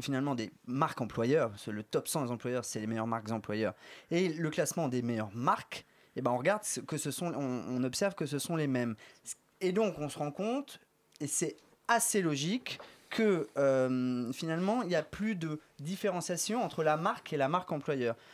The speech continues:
Et donc, petit, euh, pe-, petit, euh, petit mot, petit, euh, encore,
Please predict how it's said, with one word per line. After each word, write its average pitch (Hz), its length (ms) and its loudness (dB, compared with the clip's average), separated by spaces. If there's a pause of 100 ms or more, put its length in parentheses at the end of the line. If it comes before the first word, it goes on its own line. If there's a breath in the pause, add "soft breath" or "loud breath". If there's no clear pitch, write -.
(180 soft breath)
Et 151 80 -2
donc, 156 240 0 (160)
petit, 151 460 -2
euh, 117 380 2
pe-, 107 160 -8 (140)
petit, 127 460 -4
euh, 104 340 -2 (800)
petit 123 280 -6
mot, 160 260 2
petit, 135 340 -2
euh, 127 100 2
encore, 143 440 2